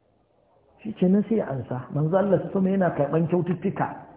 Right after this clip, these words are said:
yana karɓan kyaututtuka har da waɗanda ba musulmai ba suna masa kyauta ya ansa. Amma baya roƙo,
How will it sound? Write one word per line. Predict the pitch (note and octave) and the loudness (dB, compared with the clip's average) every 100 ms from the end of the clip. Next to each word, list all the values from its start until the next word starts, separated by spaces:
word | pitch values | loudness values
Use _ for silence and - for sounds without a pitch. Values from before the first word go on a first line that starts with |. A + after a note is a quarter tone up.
| - - | -20 -8
yana | D#3 F#3 E3+ | 0 2 2
karɓan | D3 - F3 | 0 0 0
kyaututtuka | F3 E3 D#3 G3 F3 | 0 -2 0 2 4
har | D#3+ A3 G3+ | 6 6 8
da | |
waɗanda | G3 G3 E3 C#3 | 6 4 2 4
ba | C3+ | 4
musulmai | B2 - B2+ C#3 | 2 -2 -2 0
ba | C#3+ | 0
suna | C3+ D3+ | 0 0
masa | C3 C3 A#2 | 0 -2 -2
kyauta | A2+ G#2+ B2+ | -4 2 2
ya | A#2 - | 2 0
ansa. | G2+ A2+ G#2 - - - _ - | -6 -6 -8 -10 -20 -20 _ -6
Amma | C3 D#3 | 0 2
baya | E3+ D#3+ B2+ | 2 2 2
roƙo, | A2+ G#2+ - | 0 -4 -6